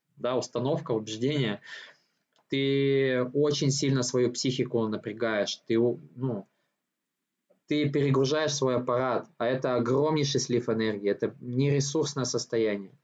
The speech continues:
ни к чему хорошему это не приводит. Поэтому как ты спишь, как ты ешь, а, как ты, что ты пьешь, и как ты тренируешься,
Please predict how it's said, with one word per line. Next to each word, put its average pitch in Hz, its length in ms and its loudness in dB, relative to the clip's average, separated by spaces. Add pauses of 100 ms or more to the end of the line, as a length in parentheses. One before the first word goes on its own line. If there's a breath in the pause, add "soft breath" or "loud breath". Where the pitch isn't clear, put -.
(120)
ни 131 120 -2
к 135 40 -6
чему 143 240 0
хорошему 123 480 -4
это 107 140 -14
не 101 80 -18
приводит. 104 420 -6
Поэтому 123 500 -4 (600)
как 143 240 -4
ты 117 80 -2
спишь, - 460 -4 (800)
как 135 280 -6
ты 127 80 0
ешь, 101 440 0 (880)
а, 107 640 -2
как 139 320 -6
ты, 120 220 0
что 143 220 -2
ты 143 140 -2
пьешь, 113 440 -2
и 110 100 -6
как 143 260 -4
ты 123 80 -4
тренируешься, 113 760 -2